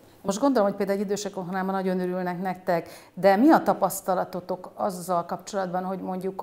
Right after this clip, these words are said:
ha az utcán találkoznak sérült emberek, vagy megváltozott munkaképességű emberek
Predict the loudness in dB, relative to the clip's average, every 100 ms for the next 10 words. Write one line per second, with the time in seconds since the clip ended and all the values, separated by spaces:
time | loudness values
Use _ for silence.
0 | -4 -4 -2 -4 -6 -4 -2 -2 -2 -6
1 | -16 -10 2 4 4 2 -2 -4 -2 -4
2 | -6 -14 -12 -4 0 2 2 0 -2 -6
3 | -4 -2 0 0 -2 -4 -4 -4 -2 -2
4 | -4 -8 -8 -8 -8 -8 -8 -6 -4 -2
5 | -2 -2